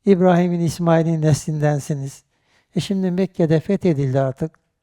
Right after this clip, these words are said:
Kalır mısınız burada? Kalmak ister misiniz yani? E siz kalırsanız biz Medine'ye gideceğiz."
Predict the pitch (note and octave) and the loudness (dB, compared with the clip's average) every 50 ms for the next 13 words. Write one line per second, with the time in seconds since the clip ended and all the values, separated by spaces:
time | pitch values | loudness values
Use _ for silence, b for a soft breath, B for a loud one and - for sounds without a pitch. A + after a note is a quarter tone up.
0 | _ _ _ _ _ - - E3 D3+ F3 A#3 C4 B3 G3+ C#3+ D#3 D3+ C#3+ C3 C3 | _ _ _ _ _ -2 0 0 2 2 0 0 -2 -2 -2 -2 -2 -4 -4 -4
1 | C3+ C3+ B2 C3 C3+ - _ _ _ _ - D3 C#3+ D3 D#3+ D#3 - - - - | -6 -6 -6 -8 -10 -12 _ _ _ _ -6 -4 -4 -4 -6 -6 -6 -8 -6 -6
2 | F#3 G3+ G#3 F#3+ E3 - - D#3 D3 B2+ - - D#3 F#3 E3+ - _ _ _ _ | -6 -4 -6 -6 -10 -10 -10 -10 -12 -12 -12 -14 -14 -14 -16 -20 _ _ _ _
3 | _ _ _ _ _ _ _ _ _ - F3+ D3+ - - - F#3 - F#3 F3 F3+ | _ _ _ _ _ _ _ _ _ -6 -6 -6 -6 -8 -8 -4 -2 -2 0 0
4 | F#3+ E3 - - D#3+ D#3 D#3 D3+ - _ _ _ _ - F3+ D3+ C#3+ D3+ D#3+ D#3+ | -2 -2 -2 -4 -4 -4 -4 -6 -8 _ _ _ _ -6 -6 -4 -2 -2 -2 0
5 | D#3+ F3+ E3 D#3+ D#3 D3 C3+ C#3 C#3 D3 C#3 D3 D3 D3+ - - - | 0 0 0 0 -2 -2 -2 -2 -2 -4 -4 -4 -8 -10 -10 -14 -20